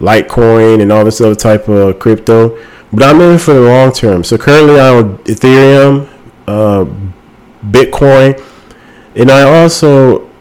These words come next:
earn, uh, I also have, um, Dogecoin.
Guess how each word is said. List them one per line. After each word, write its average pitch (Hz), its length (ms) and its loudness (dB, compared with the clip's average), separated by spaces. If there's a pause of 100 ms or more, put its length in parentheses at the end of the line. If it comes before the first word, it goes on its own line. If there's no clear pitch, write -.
(360)
earn, 120 380 0
uh, 90 40 -2
I 107 340 -2
also 127 260 -2
have, 117 400 0
um, 104 280 -2
Dogecoin. 92 600 -2